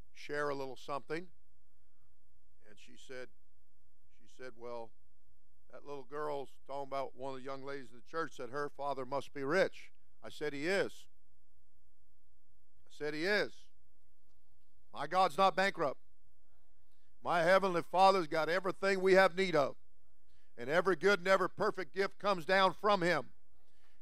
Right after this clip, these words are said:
And you're not getting nothing except you get something from Him.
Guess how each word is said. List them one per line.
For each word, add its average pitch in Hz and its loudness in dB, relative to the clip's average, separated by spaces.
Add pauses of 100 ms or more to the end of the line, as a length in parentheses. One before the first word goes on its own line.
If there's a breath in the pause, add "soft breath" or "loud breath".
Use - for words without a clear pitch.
And 117 -4
you're 175 6
not 190 8
getting 175 0
nothing 208 8
except 175 0
you 180 -6
get 170 -2
something 185 0
from 147 -4
Him. 170 2